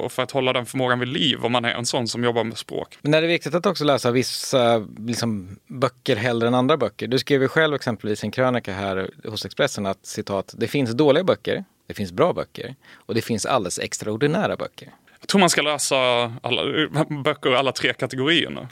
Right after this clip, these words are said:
Speaker 2: <laughs> Okej, man ska läsa de dåliga också. Man ska
Speaker 1: Ja.
Speaker 2: ta tid att läsa dåliga böcker.
Speaker 1: Alltså, en del av mitt jobb som då
Speaker 2: <laughs>
Speaker 1: professionell läsare
Speaker 2: Ja, just det.
Speaker 1: är, är ju att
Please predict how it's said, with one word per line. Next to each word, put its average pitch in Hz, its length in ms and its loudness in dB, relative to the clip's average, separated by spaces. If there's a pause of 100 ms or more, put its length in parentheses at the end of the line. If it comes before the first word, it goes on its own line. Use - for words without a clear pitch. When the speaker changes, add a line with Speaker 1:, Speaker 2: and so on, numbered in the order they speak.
Speaker 2:
<laughs> 185 180 2
Okej, - 220 -2
man 131 100 4
ska 147 100 2
läsa 151 240 2
de 143 180 2
dåliga 117 340 6
också. - 320 -4
Man 113 80 -2
ska 139 100 0
Speaker 1:
Ja. 208 100 0
Speaker 2:
ta 147 120 4
tid 147 360 0
att 104 60 4
läsa 104 200 2
dåliga 95 280 0
böcker. - 420 -8
Speaker 1:
Alltså, 170 200 0
en 180 120 0
del 202 160 2
av 185 60 -2
mitt 151 140 -2
jobb 143 300 4
som 135 280 0
då 123 260 2
Speaker 2:
<laughs> - 80 -20
Speaker 1:
professionell 135 480 0
läsare 160 600 0
Speaker 2:
Ja, 135 60 4
just 139 180 -2
det. - 180 0
Speaker 1:
är, 156 60 4
är 147 120 4
ju 135 160 4
att - 360 -2